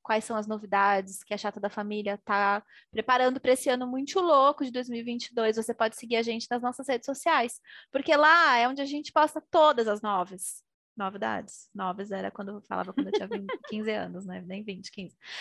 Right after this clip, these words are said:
Speaker 1: Mas, é, segue a gente lá no Instagram, arroba Chata da Família. A gente também tá no Twitter, a gente também tá no Pinterest, a gente também tá no Facebook. A gente também tá em todos os lugares,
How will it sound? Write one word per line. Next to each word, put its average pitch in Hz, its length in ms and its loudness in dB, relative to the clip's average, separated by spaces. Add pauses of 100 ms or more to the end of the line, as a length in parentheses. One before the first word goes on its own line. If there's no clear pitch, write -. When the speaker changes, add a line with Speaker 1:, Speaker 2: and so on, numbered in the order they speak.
(220)
Speaker 1:
Mas, 269 220 2
é, 247 640 6
segue 302 260 2
a 359 60 6
gente 339 260 0
lá 302 200 2
no 277 120 -4
Instagram, 247 800 2
arroba 226 320 0
Chata 226 260 -6
da 214 120 -2
Família. 220 600 -2 (260)
A 330 100 4
gente 311 200 -2
também 254 300 0
tá 220 380 2 (120)
no 294 640 -2
Twitter, 214 680 -4 (200)
a 269 120 2
gente 285 200 -2
também 262 280 -2
tá 262 160 0
no 269 80 -8 (100)
Pinterest, 247 580 -4
a 247 40 -4
gente 269 180 -4
também 269 240 -4
tá 247 160 0
no 262 80 -6
Facebook. 240 840 -2 (520)
A - 100 2
gente 269 240 -4
também 302 420 0
tá 311 280 4
em 349 80 -10
todos 440 260 2
os 440 100 2
lugares, 330 640 2